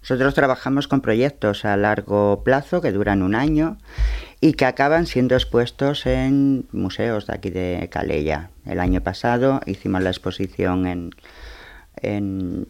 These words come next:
en el Museo Archiu, este año lo hacemos en el Ayuntamiento Bel y, bueno, solo hay que ir y ver,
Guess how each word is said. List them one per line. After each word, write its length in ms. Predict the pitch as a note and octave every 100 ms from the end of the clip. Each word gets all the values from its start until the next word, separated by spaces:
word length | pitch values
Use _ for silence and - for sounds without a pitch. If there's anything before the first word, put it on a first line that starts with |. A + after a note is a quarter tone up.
| -
en 120 | G#2
el 120 | F#2+
Museo 320 | F2+ F#2 G2+
Archiu, 540 | G2 G2+ - E3 E3 D#3+
este 280 | G#2 - G2
año 440 | G#2 G2+ G2+ G2
lo 100 | F#2+
hacemos 460 | F#2+ F#2+ G2 G2+ -
en 120 | F#2
el 120 | F#2+
Ayuntamiento 580 | F2+ F#2 F#2+ G2 F#2 F#2+
Bel 360 | C#3 E3 F#3 - - - - - - - -
y, 500 | - C#3+ D3+ F3 F#3 - - - -
bueno, 360 | - A#2 A#2
solo 260 | - C#3+ D#3
hay 80 | D#3
que 220 | - B2
ir 280 | C3+ E3+ - - -
y 100 | B2
ver, 380 | A#2 B2+ D#3